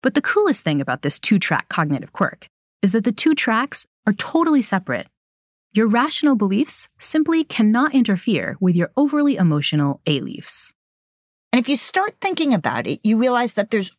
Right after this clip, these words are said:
Speaker 2: time after time after time where you have a belief that goes one way and an A-leaf that goes another.
Speaker 1: Let's take horror movies again. When you watch a slasher flick in a plush seat in some suburban movie theater,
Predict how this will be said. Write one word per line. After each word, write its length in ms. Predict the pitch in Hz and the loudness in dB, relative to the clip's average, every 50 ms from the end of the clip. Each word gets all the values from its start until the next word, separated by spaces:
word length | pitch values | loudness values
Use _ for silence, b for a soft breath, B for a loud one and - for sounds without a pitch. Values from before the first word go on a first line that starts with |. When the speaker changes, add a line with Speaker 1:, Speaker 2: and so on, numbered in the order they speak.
| _ _ - | _ _ -6
Speaker 2:
time 440 | - - - 359 370 370 359 339 | -6 -4 0 0 0 0 2 2
after 300 | 311 277 262 - 240 233 | 0 0 0 0 -2 -2
time 340 | - - - 226 214 208 196 | -2 -2 0 0 2 2 2
after 320 | 185 175 170 - - 196 190 | 2 0 -2 -2 -4 -4 -4
time 440 | - - - 381 349 254 190 190 | -4 -4 -2 0 2 2 2 2
where 120 | 185 185 190 | 2 2 0
you 120 | 196 196 | 0 0
have 120 | 190 180 202 | 0 0 0
a 60 | 180 | 0
belief 640 | 165 156 - - 240 262 247 226 226 208 - - - | -2 -2 -2 0 0 2 2 2 0 0 -2 -2 -4
that 140 | 190 175 | -6 -2
goes 280 | - 180 170 165 - - | -2 -2 -2 -2 -2 -2
one 260 | 160 151 151 151 151 | -2 -2 0 0 0
way 280 | 143 143 143 143 139 - _ _ _ _ - | -2 -2 -2 -4 -6 -8 _ _ _ _ 0
and 140 | 180 180 | 2 2
an 60 | 165 - - | 0 0 -2
A-leaf 420 | 165 165 165 160 156 143 - - - | 0 0 0 0 -2 -2 -4 -4 -4
that 120 | 151 - | -4 -2
goes 460 | - 147 143 147 135 143 - - - - _ | -2 -2 -2 -2 -2 -4 -6 -8 -10 -4 _
another. 300 | 180 185 190 170 - - - _ _ _ _ _ _ _ _ _ _ _ _ _ _ _ - | 0 2 2 0 -2 -6 -12 _ _ _ _ _ _ _ _ _ _ _ _ _ _ _ 0
Speaker 1:
Let's 200 | 370 381 - - | 0 0 0 0
take 220 | - 208 - - | 0 0 0 0
horror 240 | - 175 156 147 143 | -2 0 0 0 0
movies 340 | 139 131 113 107 - - - | -2 -4 -4 -4 -6 -6 -6
again. 340 | - - - - 180 180 - _ _ _ _ - | -8 -8 -8 -6 -8 -8 -8 _ _ _ _ 2
When 120 | 233 254 | 4 4
you 100 | 269 285 | 6 6
watch 260 | 285 311 370 415 - - | 6 4 2 2 0 -2
a 60 | 208 | -2
slasher 420 | - - 175 170 160 - - 139 | 0 2 2 2 2 0 -4 -6
flick 320 | - - 147 131 135 - - | -8 -8 -8 -8 -6 -4 -2
in 80 | 156 | -2
a 60 | 135 | -2
plush 340 | - - - 247 254 202 - | -2 -2 0 0 0 0 -2
seat 320 | - - - 151 - - _ | -2 -2 -2 -2 -2 -2 _
in 60 | 151 139 | -4 -2
some 200 | - 156 156 151 | 0 0 0 0
suburban 500 | - 170 147 185 196 202 175 170 156 151 | 0 0 2 2 2 4 4 2 2 2
movie 260 | 160 160 147 151 139 | 2 2 0 0 -4
theater, 460 | - - 101 - - - - 185 | -4 -8 -8 -6 -6 -6 -8 -8